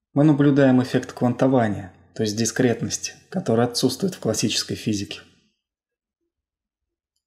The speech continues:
Обычно постоянную Планка принимают равной единице,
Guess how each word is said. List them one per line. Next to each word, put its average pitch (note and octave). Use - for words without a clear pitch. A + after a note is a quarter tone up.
Обычно B2+
постоянную C3
Планка C3
принимают A#2+
равной A#2+
единице, B2+